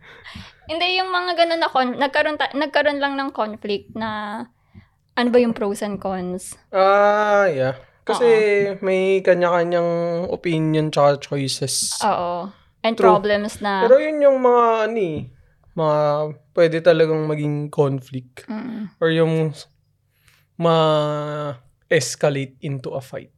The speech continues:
Speaker 1: Oo. Kasi sinabi ko pa noon na ayoko nang umuwi ng Pinas.
Speaker 2: Oo.
Speaker 1: <laughs>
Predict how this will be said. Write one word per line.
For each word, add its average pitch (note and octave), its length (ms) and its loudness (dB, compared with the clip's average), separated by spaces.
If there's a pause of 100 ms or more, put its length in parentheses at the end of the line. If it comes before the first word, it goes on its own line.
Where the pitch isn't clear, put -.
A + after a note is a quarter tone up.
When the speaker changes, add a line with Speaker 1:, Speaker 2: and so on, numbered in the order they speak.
(220)
Speaker 1:
Oo. G3+ 360 0
Kasi G4 280 0
sinabi C4 380 0
ko B3 120 0
pa C4 100 0
noon B3+ 160 -2
na A3+ 80 -2
ayoko A3+ 260 -2
nang A3+ 160 -6
umuwi G#3+ 260 -4
ng G#3+ 140 -6
Pinas. G#3 580 -6
Speaker 2:
Oo. A2+ 460 -8 (160)
Speaker 1:
<laughs> - 320 -6